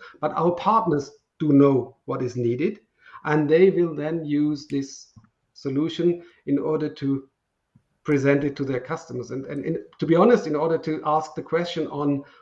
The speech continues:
what novelty you will provide, you gotta talk to our partners,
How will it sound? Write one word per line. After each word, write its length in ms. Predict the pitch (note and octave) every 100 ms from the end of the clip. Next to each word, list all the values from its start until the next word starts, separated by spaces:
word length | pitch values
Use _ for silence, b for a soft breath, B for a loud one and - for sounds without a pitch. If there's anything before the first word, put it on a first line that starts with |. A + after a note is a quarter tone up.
| b
what 360 | C#3 F3 F3 -
novelty 480 | C#3 E3+ E3+ - D3
you 280 | C#3+ C#3 C3+
will 140 | B2
provide, 480 | B2 B2 C3+ D#3+ E3
you 100 | C#3
gotta 200 | C3+ C#3
talk 260 | C3+ C#3 C#3
to 80 | C#3
our 100 | D3+
partners, 520 | - F#3 C#3+ A2+ -